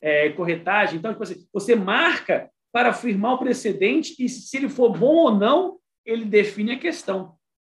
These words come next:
Enquanto no, no, nos, nos outros direitos, os precedentes são bons porque eles são argumentativamente bons,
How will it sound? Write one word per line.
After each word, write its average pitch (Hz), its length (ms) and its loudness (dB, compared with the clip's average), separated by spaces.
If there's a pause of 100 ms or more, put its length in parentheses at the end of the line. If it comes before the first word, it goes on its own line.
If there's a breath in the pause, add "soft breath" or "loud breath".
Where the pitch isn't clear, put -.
Enquanto 302 460 2
no, 233 160 6
no, 175 600 4
nos, 143 680 -4 (200)
nos 151 260 -4
outros 202 280 -2
direitos, 175 680 -4 (260)
os - 100 -12
precedentes 226 460 -2
são 254 180 -2
bons 247 220 -2
porque 285 220 -10
eles 277 100 -8
são 247 220 -10
argumentativamente 247 1300 -6
bons, 247 460 -6